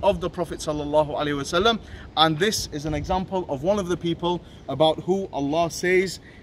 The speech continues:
about them in the Quran, "رَضِيَ اللَّهُ عَنْهُمْ وَرَضُوا عَنْهُ." Here is the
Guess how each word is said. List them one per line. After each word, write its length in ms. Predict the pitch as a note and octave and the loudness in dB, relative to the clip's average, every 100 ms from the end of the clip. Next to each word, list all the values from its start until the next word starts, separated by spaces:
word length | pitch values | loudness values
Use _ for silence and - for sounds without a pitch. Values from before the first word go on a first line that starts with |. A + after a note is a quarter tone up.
| - - | -18 -8
about 400 | C3+ E3 G3 D#3 | -4 0 0 2
them 200 | D#3 D#3+ | 0 0
in 180 | - G#3 | 2 4
the 100 | F#3+ | 2
Quran, 500 | - D3+ C#3 D3 E3 - - - - | 0 0 2 2 2 -2 -12 -14 -2
"رَضِيَ 420 | C3 F3+ F3+ E3+ | 4 6 6 6
اللَّهُ 640 | D#3 C#3+ E3 F3 D#3 C#3+ | 6 6 6 6 4 0
عَنْهُمْ 420 | D#3+ E3 F3+ A3 - - - | 0 2 2 2 -2 -12 -2
وَرَضُوا 540 | B2 C#3 E3 F#3+ G#3 | 0 4 6 8 6
عَنْهُ." 240 | - C3 A2 - - - - | 6 2 2 -6 -20 -20 -14
Here 360 | - D3 F3+ F#3+ - | 0 4 6 4 6
is 340 | C#3+ D#3 - - | 6 6 0 -6
the 160 | B2+ | -2